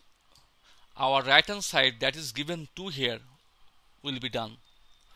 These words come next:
So it's okay. you wri-, you write down this tan A plus tan B minus one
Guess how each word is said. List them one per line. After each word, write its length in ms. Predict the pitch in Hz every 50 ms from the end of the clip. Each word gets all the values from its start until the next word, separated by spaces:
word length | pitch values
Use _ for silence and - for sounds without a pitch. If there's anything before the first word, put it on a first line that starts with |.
| - - - - - -
So 280 | - - - 175 175 170 - - - -
it's 220 | 165 170 - -
okay. 300 | 190 180 - 170 185 262 - - - - - -
you 100 | 147 143
wri-, 240 | 139 139 - - - - 147
you 220 | 156 165 165 160 - - 135
write 240 | 139 139 143 143
down 200 | 143 160 165 160 139
this 400 | 156 160 202 - - - - - - _ _ _ _ - - - - - - - _ _ _ _ - _ _ _ _ _ _ _ - _ _ _ _ _ _ - -
tan 260 | - 147 147 151 160 160
A 280 | 156 160 190 220 233 226 - _ _ - _ _ _ _ _ _ _ _ _ _ _ _ _ _ _ _ _ _ _ _
plus 640 | - 139 143 139 139 139 147 170 - - - - - _ _ _ _ _ _ _ _ _ _ _ _ _ _ _ _ _ _ - - _ _ _ _ _ _ - _ _ -
tan 300 | - 151 139 139 143 139
B 380 | 120 139 143 147 160 190 202 - - _ - _ _ _ _ _ _ _ _ _ _ - - - _ - - - - - - - _ - - - - - - - - - -
minus 1000 | 131 123 131 139 151 156 151 147 147 147 160 170 - - - - - - - - - - - - _ - - - _ _ - _ _ _ - _ _ _ _ _ _ _ _ _ _ _ - _
one 520 | - 135 139 143 147 151 165 180 185 196